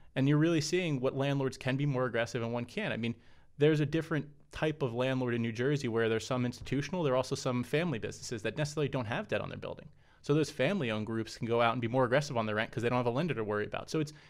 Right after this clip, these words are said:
it's approaching every single situation, understanding the players that are, that are there. And from the tenant perspective, you know, you wanna go out and make sure you're getting the best deal for yourself.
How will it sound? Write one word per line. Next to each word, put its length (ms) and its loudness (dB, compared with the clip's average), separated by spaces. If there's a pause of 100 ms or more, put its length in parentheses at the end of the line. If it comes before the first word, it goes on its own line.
(140)
it's 140 -2
approaching 420 0
every 320 0
single 300 0
situation, 640 0
understanding 640 2
the 60 -4
players 400 -2
that 120 0
are, 280 -2 (100)
that 100 0
are 60 2
there. 200 -2
And 120 -8 (420)
from 140 -2
the 60 2
tenant 260 -2
perspective, 760 -4 (500)
you 80 0
know, 180 6
you 180 2
wanna 160 2
go 140 0
out 140 4
and 80 0
make 140 -2
sure 140 -2
you're 80 2
getting 220 0
the 80 0
best 260 0
deal 200 -2
for 120 -8
yourself. 520 -2